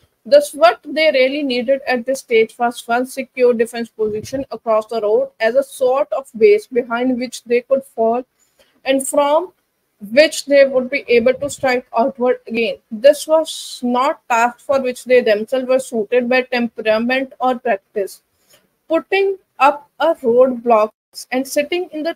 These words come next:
trenches was quite highly a job for a someone else. Body of ex-serviceman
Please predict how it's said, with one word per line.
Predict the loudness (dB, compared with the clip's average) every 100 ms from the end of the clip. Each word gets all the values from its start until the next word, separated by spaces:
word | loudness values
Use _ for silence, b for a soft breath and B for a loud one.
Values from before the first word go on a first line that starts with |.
| -2
trenches | 0 0 0 0 0 -2
was | -2 -2
quite | 2 2 2
highly | -4 2 4 4 -2 -6
a | -8
job | 0 2 2
for | 0 -2 0
a |
someone | -2 -4 -2 0 0
else. | -2 -4 -20 _ _ _ _ _
Body | 2 4 4 2
of | -4 -2
ex-serviceman | -4 -2 2 4 4 -4 -6 -6